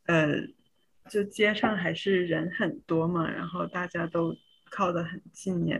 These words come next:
没有人管的。我，我有一天去逛公园，看到比较讽刺的一幕是公园那个围栏上有个大牌子写着“请不要聚集”，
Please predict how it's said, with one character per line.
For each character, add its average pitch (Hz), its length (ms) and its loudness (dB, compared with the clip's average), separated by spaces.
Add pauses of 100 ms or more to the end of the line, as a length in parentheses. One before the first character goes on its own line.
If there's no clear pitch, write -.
没 - 100 -4
有 165 200 2
人 175 360 -6
管 - 240 0 (160)
的。 - 120 -12 (500)
我， 190 160 8 (360)
我 220 120 6
有 240 180 10
一 185 120 2
天 233 260 2
去 233 500 2 (600)
逛 220 340 8
公 233 300 4
园， 175 260 2
看 226 240 0
到 214 160 8
比 196 140 -2
较 202 200 2
讽 - 380 -4
刺 - 280 0
的 202 80 6
一 180 160 2
幕 190 200 0
是 196 180 -2
公 214 320 0
园 175 380 2
那 190 160 0
个 170 320 2 (320)
围 185 140 6
栏 196 200 8
上 208 220 4
有 165 100 4
个 160 120 2
大 214 260 8
牌 - 380 0
子 190 200 -2
写 - 300 0
着 165 180 -2
“请 160 320 -2
不 156 140 -4
要 185 240 6
聚 208 320 -2
集”， 165 500 2